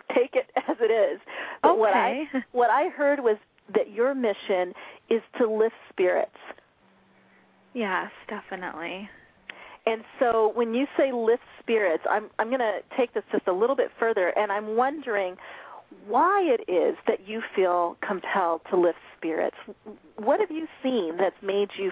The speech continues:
Speaker 1: feel passionate about lifting people's spirits?
Speaker 2: Um, just, um, I, I tend to, um, well, I don't tend to, I do. Um, I
Speaker 1: <laughs>
Speaker 2: actually, um, <laughs> I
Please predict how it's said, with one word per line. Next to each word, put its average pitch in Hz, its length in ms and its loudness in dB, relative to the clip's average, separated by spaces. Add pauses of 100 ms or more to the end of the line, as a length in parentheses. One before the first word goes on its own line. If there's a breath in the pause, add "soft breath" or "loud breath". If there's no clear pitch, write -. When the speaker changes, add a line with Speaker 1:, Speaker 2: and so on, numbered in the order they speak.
Speaker 1:
feel 175 160 0
passionate 180 640 -4 (340 loud breath)
about 180 300 0
lifting 175 380 -2
people's 170 340 -6 (140)
spirits? 151 400 -4 (1120 loud breath)
Speaker 2:
Um, 302 520 -4
just, 349 140 2 (220)
um, 233 340 0
I, 233 320 -4
I 233 240 -2
tend 277 280 -4
to, 220 200 2
um, 196 340 -4
well, 185 120 0
I 185 100 2
don't 185 200 -6
tend 170 260 -10
to, 190 80 -4
I 170 100 -2
do. 170 220 -2 (340 loud breath)
Um, 226 260 4
I 233 240 2
Speaker 1:
<laughs> - 40 -2
Speaker 2:
actually, 254 480 2
um, 220 180 2
<laughs> - 600 2
I 285 120 4